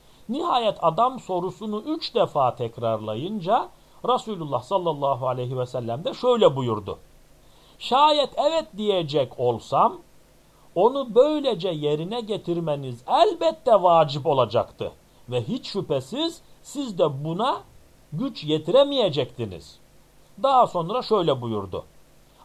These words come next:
"Artık benim sizi bırakmış olduğum hususlarda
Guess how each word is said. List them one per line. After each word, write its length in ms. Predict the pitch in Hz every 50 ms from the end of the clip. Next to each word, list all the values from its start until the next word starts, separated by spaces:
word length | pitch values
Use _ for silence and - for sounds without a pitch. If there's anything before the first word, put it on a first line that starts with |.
| -
"Artık 540 | - 147 160 165 170 - 208 - - - 127
benim 340 | 139 143 170 226 277 277 254
sizi 380 | - - 208 190 180 214 175 156
bırakmış 560 | 165 175 165 156 - 175 214 285 302 - - -
olduğum 840 | 185 175 170 165 156 147 143 147 147 143 143 143 139 131 120 113 101
hususlarda 1000 | 120 151 147 - 147 127 117 - - 127 117 117 110 110 117 175 240 302 330